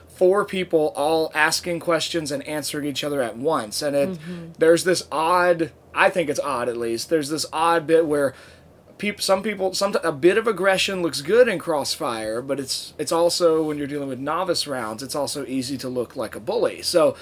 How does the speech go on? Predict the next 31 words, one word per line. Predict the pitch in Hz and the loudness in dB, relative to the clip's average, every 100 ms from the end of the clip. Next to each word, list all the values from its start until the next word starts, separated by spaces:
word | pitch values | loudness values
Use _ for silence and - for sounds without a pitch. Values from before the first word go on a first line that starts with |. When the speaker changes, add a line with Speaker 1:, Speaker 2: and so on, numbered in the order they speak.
| - | -16
Speaker 2:
Absolutely. | - 160 170 | -10 4 10
Speaker 1:
there's, | 165 165 156 139 - - - - - | 10 10 6 0 -4 -6 -14 -16 2
and | 180 | 4
so | 170 175 | 6 6
the, | 165 180 | 8 6
it's | 190 | 4
just | 226 - | 0 2
a | 185 | 2
very | 202 170 | 2 0
different | 143 180 180 165 | 0 0 0 -2
dynamic. | 143 135 131 120 104 - | -4 -2 -4 -6 -12 -10
So | - 180 | 0 2
with | 135 220 | 4 2
that | - 214 208 | 6 4 4
explanation, | 190 - 185 156 127 | 0 4 4 4 2
what, | 147 175 | 4 4
what | 175 | 4
are | 202 | 2
your | 190 | 0
thoughts | 180 165 143 | 2 0 0
on | 147 | -4
Cross-X | - 165 151 160 143 | 0 0 2 0 -2
versus | 156 135 - | -2 -4 -6
Crossfire? | - 151 120 - 123 85 67 - - - - - | -4 -4 -4 -4 -8 -10 -16 -18 -20 -20 -20 -12
Speaker 2:
What | 202 240 240 - - - - - - - _ - | 0 2 2 0 -12 -12 -14 -20 -20 -20 _ -2
I | 220 285 | 2 2
have | 285 | 0
taken | - 247 | -6 -6
away | 196 175 | -4 -4
from | 170 175 | -6 -10
cross-examination | - 139 151 - 156 139 135 - - - | -10 -8 -8 -8 -10 -10 -10 -12 -10 -12